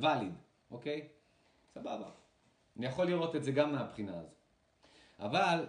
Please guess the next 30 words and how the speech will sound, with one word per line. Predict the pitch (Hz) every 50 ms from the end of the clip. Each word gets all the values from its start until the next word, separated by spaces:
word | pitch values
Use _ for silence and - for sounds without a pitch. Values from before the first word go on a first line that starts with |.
| - 156
אם | 175 190
אני | 190 180
לוקח, | 160 151 131 - 180 170 151 139 - 139
אני, | 135 156 175 170 143 123
מבחינת | 113 110 - 147 147 143 135
החוויה | - - 135 110 120 131 131 135
האישית | 127 120 113 - - 160 139 -
שלי, | - 127 120 127 139 147 131 104 - - - _ _ _ _ _ _ _ _ _ _ _ -
אוקיי? | 110 113 - 156 151 151 143 135 - - - _ _
של | - - - 110 -
כל | 156 160 160 160
החוויות | 151 139 139 - - - - _ _ _ _ _ _ _ - - - 123 117 107 120 135 147 151 151 147
ההזויות | 131 117 101 113 127 139 139 135
שחוויתי | - - - 107 117 131 135 135
בחיים | 110 110 - 113 113 123 135 131
שלי, | - 120 110 101
של | - - 104 98
היצירת | 98 98 95 - 113 110 113 113 - 107
מציאות, | 104 - - 123 123 123 110 - - - - _ _ _ _ _ _ _ _ _ _ _ _ _ _ _ _ -
אני | 104 107
אומר | 107 107 123 131 143
לכם | 147 139 139 160 160 165 165 160 143 - - _ _ _
שהיום, | - - 107 101 - 131 147 135 113 101 - -
ככה, | 113 110 - 95 87 87 87 82 78 76 90 104 120 - - - - - -
באיזה | 101 104 107 104 101 107 104 101 101
הערה | 101 113 127 143 143
כזאת, | 160 156 151 165 165 165 - - _ _ _ _ _ _ _ _ _
את | -
עצמי, | 92 - - 104 104 95
"בואנה, | 87 95 107 110 113 110 104 98 95